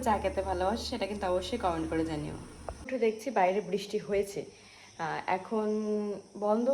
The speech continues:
হয়েছে, কিন্তু মেঘ মেঘ রয়েছে। আজকে মনে হচ্ছে সারাটা দিন এরকমভাবে বৃষ্টি হবে। তো চলো দেখা যাক আজকে সারাদিন কী কী করি না করি, সেগুলো সব কিছু তোমাদের সাথে শেয়ার করছি। আর বৃষ্টি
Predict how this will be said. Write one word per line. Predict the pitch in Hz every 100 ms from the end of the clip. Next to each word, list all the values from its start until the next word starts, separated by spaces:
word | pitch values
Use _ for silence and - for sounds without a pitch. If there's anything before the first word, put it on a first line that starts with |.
| 262
হয়েছে, | 202 190 220 285 - - -
কিন্তু | 233 247
মেঘ | 214 202 214
মেঘ | 214 196 190
রয়েছে। | 185 185 233 180
আজকে | - 202
মনে | 185 196
হচ্ছে | 196 -
সারাটা | 196 180 196 190 175
দিন | 202 240
এরকমভাবে | 208 196 185 185 202 180 170
বৃষ্টি | 175 180 180
হবে। | 156 202 - - - - - - - -
তো | 240 240
চলো | 233 240 247
দেখা | 233 233
যাক | 226 214
আজকে | 208 214 -
সারাদিন | 190 180 185 180
কী | 175
কী | 190 180
করি | 190 202 196
না | 190
করি, | 190 185
সেগুলো | 175 175 175
সব | 175
কিছু | 196 175
তোমাদের | 175 170 180
সাথে | 175
শেয়ার | 196 185 190
করছি। | 208 - 285 - - - 233
আর | 240 226
বৃষ্টি | 247